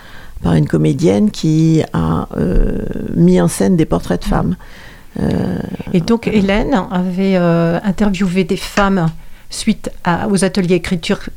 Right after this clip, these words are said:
Speaker 2: C'était, euh, donc des thèmes très, très variés. On a écrit un recueil, hein,
Speaker 1: Mm.
Speaker 2: avec des
Speaker 1: Ouais, tu
Speaker 2: femmes
Speaker 1: l'as
Speaker 2: qui n'avaient
Speaker 1: porté.
Speaker 2: pas l'habitude d'écrire.
Speaker 1: Mm, mm.
Speaker 2: Et Hélène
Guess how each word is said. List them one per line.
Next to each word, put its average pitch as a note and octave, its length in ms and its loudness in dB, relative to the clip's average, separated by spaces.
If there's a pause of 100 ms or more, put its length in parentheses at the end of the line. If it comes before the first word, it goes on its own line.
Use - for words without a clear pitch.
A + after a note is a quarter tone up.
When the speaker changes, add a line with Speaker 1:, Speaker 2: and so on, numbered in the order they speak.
Speaker 2:
C'était, D#3+ 580 -2
euh, D3 380 -2
donc D#3 280 -2
des E3 200 2
thèmes E3 320 0
très, - 240 -6
très G#3 160 -2
variés. E3+ 480 0
On F3 160 2
a D3 100 0 (300)
écrit B3 360 2
un F#3 60 4
recueil, E3 480 2
hein, D#3+ 120 -4 (480)
Speaker 1:
Mm. F3 80 2 (140)
Speaker 2:
avec E3 320 2
des E3 80 2
Speaker 1:
Ouais, - 60 0
tu - 40 2
Speaker 2:
femmes F#3 160 2
Speaker 1:
l'as - 80 0
Speaker 2:
qui G3+ 140 2
n'avaient G3+ 240 4
Speaker 1:
porté. - 100 -10
Speaker 2:
pas D4 120 6
l'habitude G3 540 0
d'écrire. E3 640 0
Speaker 1:
Mm, F3+ 60 2
mm. E3+ 80 2 (540)
Speaker 2:
Et G3+ 100 4
Hélène A3+ 420 4